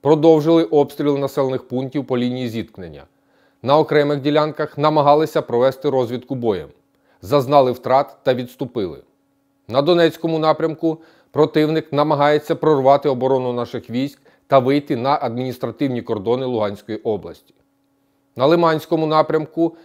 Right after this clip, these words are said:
ворог обстріляв населені пункти Лиман, Закітне, Озерне та Діброва. Продовжував вогневий вплив на позиції підрозділів Сил оборони. На Сєвєродонецькому напрямку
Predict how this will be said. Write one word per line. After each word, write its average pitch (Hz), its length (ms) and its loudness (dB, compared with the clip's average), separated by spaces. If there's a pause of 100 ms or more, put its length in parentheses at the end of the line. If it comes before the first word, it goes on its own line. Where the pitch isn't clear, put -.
(240)
ворог 156 440 6
обстріляв 147 560 2
населені 147 460 0
пункти 127 380 -6
Лиман, 135 460 0 (200)
Закітне, 131 800 -4
Озерне 135 680 0
та 123 100 -2
Діброва. 131 580 0 (560)
Продовжував 160 720 4
вогневий 143 420 2
вплив 135 440 -2 (260)
на 139 200 2
позиції 139 560 -4
підрозділів 113 680 -4
Сил 101 260 -8
оборони. 101 440 -4 (680)
На 123 100 -4
Сєвєродонецькому 165 880 0
напрямку 151 600 -2